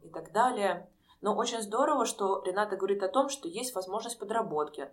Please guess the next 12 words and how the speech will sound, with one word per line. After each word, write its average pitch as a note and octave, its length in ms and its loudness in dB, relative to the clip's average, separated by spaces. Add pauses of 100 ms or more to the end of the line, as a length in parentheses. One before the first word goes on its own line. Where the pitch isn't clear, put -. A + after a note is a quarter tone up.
(200)
Летом B3 320 2
можно G3+ 240 -2
найти E3+ 460 -6
фулл-тайм G3+ 520 0
позицию. D3+ 680 -6 (200)
А F3+ 80 -2
если G3 640 0 (140)
ваша F#3 640 4 (200)
программа F#3+ 520 4
предусматривает F3+ 840 -2
прохождение F3 540 -6
практики, C4 580 0